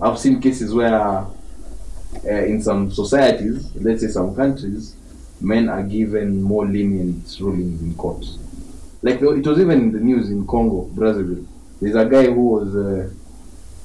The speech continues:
let, uh, he was, uh, given, he was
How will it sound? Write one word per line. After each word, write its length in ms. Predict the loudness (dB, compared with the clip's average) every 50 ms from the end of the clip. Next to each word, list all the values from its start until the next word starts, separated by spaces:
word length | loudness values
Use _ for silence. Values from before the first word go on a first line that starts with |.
| -16 -16 -16 -14 -8 -2
let, 160 | 0 0 0 -2 -6 -12 -12 -6 -4
uh, 160 | -2 -2 -2
he 260 | -4 -6 -4 -2 -2
was, 220 | 0 0 0 0
uh, 340 | 0 0 2 0 -2 -2 -2 -2
given, 380 | 0 0 2 2 0 -2 -4 -10 -12 -8 -4
he 60 | 0
was 320 | 0 0 -2 -4 -12 -14